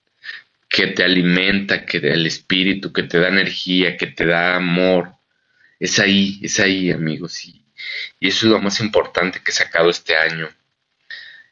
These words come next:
eh, as-, respecto a los podcasts, respecto a, a darme la oportunidad de,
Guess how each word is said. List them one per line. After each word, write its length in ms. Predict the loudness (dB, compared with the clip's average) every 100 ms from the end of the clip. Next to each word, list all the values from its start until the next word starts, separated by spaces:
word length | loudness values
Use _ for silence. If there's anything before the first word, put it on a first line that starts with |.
| _
eh, 300 | 0 2 4
as-, 340 | 2 -2 -10 _ -10
respecto 580 | -2 -2 0 -4 0
a 40 | 0
los 140 | -2
podcasts, 800 | 0 0 0 -2 -4 -2 -4 -10 _
respecto 680 | -4 -4 -4 -6 -2 2
a, 280 | 2 2 -2 _ _ _ _ _ _ _ _ _ _ _ _ -14 -2
a 120 | 2
darme 300 | 4 4 4
la 80 | 4
oportunidad 680 | 2 0 -2 -2 2 2
de, 220 | 4 2